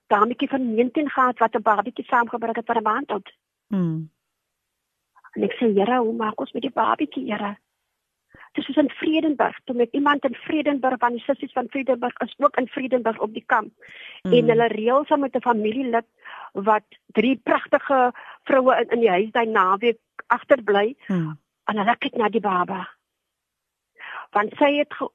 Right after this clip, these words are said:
Speaker 1: het sy tog teleurstelling gekry.
Speaker 2: Ja.
Speaker 1: En sy wil gaan weet hoe bid sy en hoe maak sy haar kind groot in die vrese van die Here,
Speaker 2: Mm.
Speaker 1: want daar gaan niemand wees nie, as nie sy alleen en die kind.
Speaker 2: Mm.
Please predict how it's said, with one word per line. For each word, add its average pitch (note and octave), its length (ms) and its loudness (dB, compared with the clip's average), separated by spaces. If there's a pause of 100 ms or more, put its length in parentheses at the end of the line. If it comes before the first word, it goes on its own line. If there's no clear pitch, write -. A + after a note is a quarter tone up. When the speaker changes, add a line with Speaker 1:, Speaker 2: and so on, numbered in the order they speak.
Speaker 1:
het A#3 160 2
sy C4+ 120 4
tog C4+ 200 2
teleurstelling C4 880 2
gekry. - 420 -10 (200)
Speaker 2:
Ja. F#3 300 -6 (260)
Speaker 1:
En C#4+ 160 6 (180)
sy E4 180 4
wil E4 120 -2
gaan C#4+ 200 -4
weet C4 160 -2
hoe C4 100 -2
bid B3 300 2 (100)
sy - 140 2
en A#3+ 100 -2
hoe C#4+ 220 0
maak B3+ 260 2
sy - 120 -2
haar C4 160 2
kind C4 180 2
groot C#4 360 2
in B3 80 2
die A#3+ 120 -4
vrese C4+ 400 2
van A#3 160 2
die G3+ 140 -4
Here, G#3 400 2
Speaker 2:
Mm. G3 300 2
Speaker 1:
want E3+ 160 4
daar D#3+ 100 2
gaan G3+ 200 -4
niemand A3+ 340 0
wees F#3 220 0
nie, - 120 -2
as - 140 -4
nie G#3 180 2
sy F#3 120 0
alleen F#3 280 0
en E3+ 100 -2
die - 120 -10
kind. E3+ 220 -6
Speaker 2:
Mm. E3 480 -4